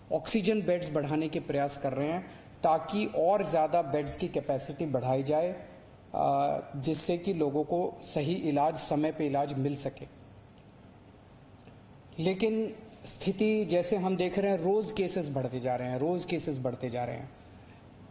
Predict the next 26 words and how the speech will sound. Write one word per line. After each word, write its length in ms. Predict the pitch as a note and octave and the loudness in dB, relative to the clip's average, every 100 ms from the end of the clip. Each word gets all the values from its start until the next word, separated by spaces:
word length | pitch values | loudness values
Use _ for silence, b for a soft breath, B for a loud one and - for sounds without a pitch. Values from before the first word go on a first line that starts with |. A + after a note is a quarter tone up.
| - | 0
इस 220 | A#3+ A3+ | 2 2
स्थिति 220 | G3+ F#3+ | 0 0
को 120 | F#3 F#3 | 0 0
control 420 | F3+ D#3 D#3 D#3 | 0 2 0 2
करने 280 | C#3+ C#3 C#3 | 2 2 0
के 120 | C#3+ | 0
लिए 400 | C#3 D3+ D#3+ - - - - - - - - - - - - - - - - | 2 2 0 -4 -12 -20 -20 -20 -20 -20 -20 -20 -20 -20 -20 -20 -20 -20 -8
दिल्ली 260 | C3+ E3+ G3+ | -2 0 2
सरकार 440 | F#3+ E3 D3+ D3+ | 0 2 2 2
ने 140 | D3+ D#3+ | 2 0
कुछ 280 | F3+ F3 | -2 0
निर्णय 340 | D#3 C#3+ C#3 C3+ | 0 2 2 0
लिए 200 | B2 B2+ | 0 0
हैं। 300 | D3 A#3+ - - - - - - - - | -2 -4 -16 -20 -20 -20 -20 -20 -20 -2
आज 200 | - D3+ D#3+ | -2 0 -2
एलजी 220 | D3+ F3 | 0 0
साहब 220 | E3+ D3 | 0 0
के 100 | E3 | -2
साथ 180 | D#3 D3 | 0 0
मीटिंग 320 | D3 C3+ D3 C3 | 0 0 0 0
हुई 160 | C#3 | -2
थी 280 | C#3 F#3+ B3 - B B - - - | -2 -6 -6 -14 B B -20 -20 -4
और 500 | D#3 D3 D3 C#3+ D3 | 0 2 2 2 0
सब 280 | C3+ F3+ D#3+ | 2 0 2
ने 140 | G3+ | 2
मिलके, 440 | F#3 D#3 D3+ D3 | 2 0 0 -2